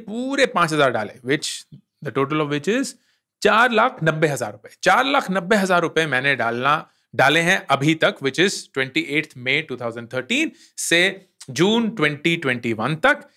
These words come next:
and वो चार लाख नब्बे हजार अब बन चुके हैं ग्यारह लाख साठ हजार रुपए। So, मतलब, मतलब, मतलब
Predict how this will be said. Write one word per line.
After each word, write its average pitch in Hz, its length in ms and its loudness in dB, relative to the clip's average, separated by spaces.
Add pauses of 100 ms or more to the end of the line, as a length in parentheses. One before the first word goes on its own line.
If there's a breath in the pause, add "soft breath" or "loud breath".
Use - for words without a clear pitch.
(280 soft breath)
and 160 160 2
वो 180 360 2
चार 180 300 -2
लाख 190 240 -2
नब्बे 139 280 -2
हजार 117 560 -2 (200)
अब - 460 0
बन 123 180 -4
चुके 127 320 -4
हैं 135 380 -6
ग्यारह 147 580 0
लाख 110 540 -4 (180)
साठ - 540 -2
हजार 110 260 -4
रुपए। - 280 -18
So, - 120 -10
मतलब, 156 560 -4 (600 loud breath)
मतलब, 120 1400 -2 (420 loud breath)
मतलब 143 800 2